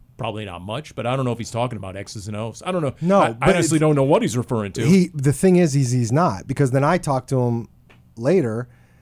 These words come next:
Speaker 2: and he was talking about, like, "We don't, we don't know, but we gotta figure it out." And he goes, "That's really all it is, is we gotta figure it out."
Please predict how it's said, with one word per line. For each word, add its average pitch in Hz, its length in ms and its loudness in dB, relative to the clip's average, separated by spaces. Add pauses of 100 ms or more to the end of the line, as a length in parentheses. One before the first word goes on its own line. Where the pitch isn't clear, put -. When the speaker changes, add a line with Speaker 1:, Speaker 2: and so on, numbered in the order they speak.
(160)
Speaker 2:
and 123 160 -2
he 135 120 2
was 139 160 0
talking 143 200 0
about, 120 260 -4
like, 117 320 -8 (200)
"We 147 220 -2
don't, 185 320 0 (420)
we 135 280 -4
don't 160 320 -2
know, 139 500 -2 (1040)
but 127 400 0 (460)
we 127 280 -2
gotta 147 200 2
figure 143 300 0
it 131 60 -2
out." 113 280 -6
And 135 100 -6
he 135 60 0
goes, 131 180 0
"That's 139 240 -4
really 151 240 2
all 139 200 4
it 135 80 0
is, 113 260 -4
is 113 160 -8
we 135 160 -2
gotta 135 200 0
figure 120 280 -6
it 117 80 -6
out." 113 240 -10